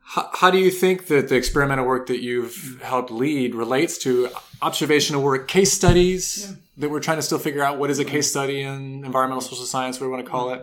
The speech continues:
Speaker 2: Yeah. I, I, I think that the, the frontier or, or the borderline between observational and experimental,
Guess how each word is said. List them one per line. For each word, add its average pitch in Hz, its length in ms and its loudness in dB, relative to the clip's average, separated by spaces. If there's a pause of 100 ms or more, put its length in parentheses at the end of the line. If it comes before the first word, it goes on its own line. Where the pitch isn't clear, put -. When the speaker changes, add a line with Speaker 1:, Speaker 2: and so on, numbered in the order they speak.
(360)
Speaker 2:
Yeah. 143 280 -12 (540)
I, 214 80 -2 (240)
I, 254 200 -4
I 247 40 0
think 277 240 -6
that 262 180 -4
the, 214 120 -6 (180)
the 175 60 -14
frontier 214 960 -12
or, 165 260 -10
or 151 240 -14
the 147 300 -14
borderline 185 720 -6
between 175 280 -12
observational 151 720 -14
and 135 140 -18
experimental, 135 880 -16